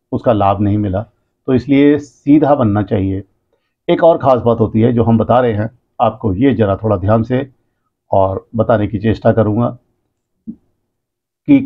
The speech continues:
कभी भी इसको दो लाइनें क्रॉस करके नहीं बनाना, यानी कोई भी क्रॉस नहीं चाहिए आपस में। जैसे हमने प्लस का निशान बना देते हैं, उसके बाद दोनों लाइनें कर देते हैं बहुत तेज़ी से करने के लिए।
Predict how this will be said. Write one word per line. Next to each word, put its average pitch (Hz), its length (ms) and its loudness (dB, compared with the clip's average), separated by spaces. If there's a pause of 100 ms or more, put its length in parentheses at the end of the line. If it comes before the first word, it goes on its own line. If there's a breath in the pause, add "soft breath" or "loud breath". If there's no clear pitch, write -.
कभी 156 280 4
भी 160 280 4
इसको 151 560 0
दो 131 200 2
लाइनें 123 320 2
क्रॉस 113 280 0
करके 107 280 -2
नहीं 98 180 -4
बनाना, - 400 -16
यानी 120 240 0
कोई 147 240 2
भी 147 160 0
क्रॉस 151 520 0
नहीं 123 120 2
चाहिए 92 340 -10 (360)
आपस 117 380 -2
में। 147 160 0 (440)
जैसे 117 220 2
हमने 120 240 2
प्लस 131 280 -2
का 131 140 0
निशान 117 320 2
बना 104 200 0
देते 98 240 -6
हैं, 120 240 -6 (260)
उसके 120 200 -4
बाद 117 180 2
दोनों 107 280 0
लाइनें 101 280 -2
कर 95 140 -4
देते 98 200 -10
हैं 120 80 -6
बहुत 113 200 -2
तेज़ी 107 200 -4
से - 140 -18
करने 98 260 -10
के 95 120 -20
लिए। 95 220 -12